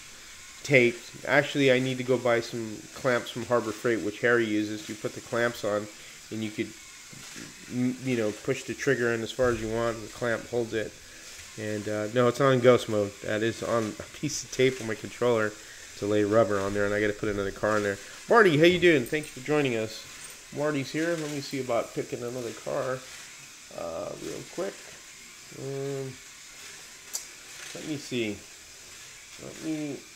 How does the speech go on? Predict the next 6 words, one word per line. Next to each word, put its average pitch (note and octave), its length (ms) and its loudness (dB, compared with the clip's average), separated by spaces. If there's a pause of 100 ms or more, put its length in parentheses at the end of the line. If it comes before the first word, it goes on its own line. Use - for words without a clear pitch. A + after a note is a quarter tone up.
(800)
put B2 120 -12 (120)
this, - 360 -8 (1160)
oh, G3+ 360 0
G D3+ 80 -4
T C3+ 240 -6
forty. A#2 240 -8